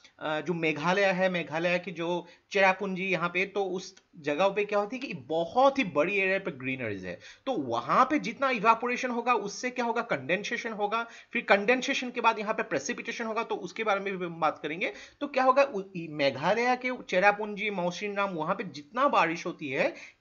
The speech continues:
in comparison to the मुंबई, मुंबई में आपको उतना बारिश कभी नहीं मिलेगी, बिहार में जाइए, बिहार में उतनी बारिश नहीं मिलेगी।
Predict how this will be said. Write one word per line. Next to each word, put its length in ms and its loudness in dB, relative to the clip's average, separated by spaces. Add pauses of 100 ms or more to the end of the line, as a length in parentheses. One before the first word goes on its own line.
(140)
in 420 4
comparison 840 4
to 120 -4
the 100 4
मुंबई, 480 2
मुंबई 420 0
में 120 0
आपको 280 4
उतना 300 2
बारिश 260 6
कभी 200 0
नहीं 160 -2
मिलेगी, 380 -4 (340)
बिहार 420 6
में 140 0
जाइए, 260 2
बिहार 320 0
में 100 -2
उतनी 240 -6
बारिश 460 -2
नहीं 160 -4
मिलेगी। 400 -4